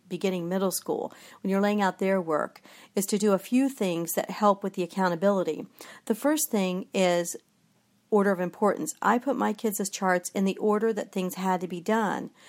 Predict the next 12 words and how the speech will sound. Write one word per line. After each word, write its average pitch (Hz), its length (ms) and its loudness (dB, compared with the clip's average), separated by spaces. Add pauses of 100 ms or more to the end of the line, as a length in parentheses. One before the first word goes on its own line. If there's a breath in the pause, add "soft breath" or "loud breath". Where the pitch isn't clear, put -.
(220 loud breath)
so 208 380 2
that, 185 480 0 (500 soft breath)
um, 160 440 0 (480)
generally 214 420 6
speaking, - 680 -4
actually 190 380 2
I 175 100 4
had, 170 280 -2
like, - 240 -4 (340 loud breath)
divided 165 560 2
most 202 300 2
important, 175 520 0